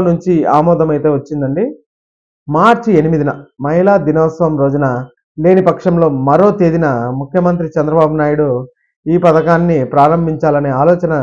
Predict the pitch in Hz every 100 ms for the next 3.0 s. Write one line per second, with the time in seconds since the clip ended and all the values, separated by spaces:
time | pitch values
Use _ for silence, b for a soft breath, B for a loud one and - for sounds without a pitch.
0 | 123 160 156 165 151 139 139 139 143 135
1 | 135 143 139 240 - _ _ _ _ 135
2 | 151 196 226 226 220 185 156 156 151 156